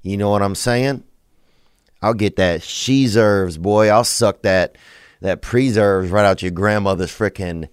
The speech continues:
spinal column, boy. You know? L five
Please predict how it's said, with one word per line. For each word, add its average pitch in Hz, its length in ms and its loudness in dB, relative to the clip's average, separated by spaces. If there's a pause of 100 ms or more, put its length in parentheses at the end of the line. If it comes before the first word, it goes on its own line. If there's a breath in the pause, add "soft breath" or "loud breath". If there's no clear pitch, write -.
(260 soft breath)
spinal 113 800 0
column, 92 540 0
boy. 110 520 0
You 98 220 -6
know? 104 400 -2 (380)
L 104 260 4
five 104 500 4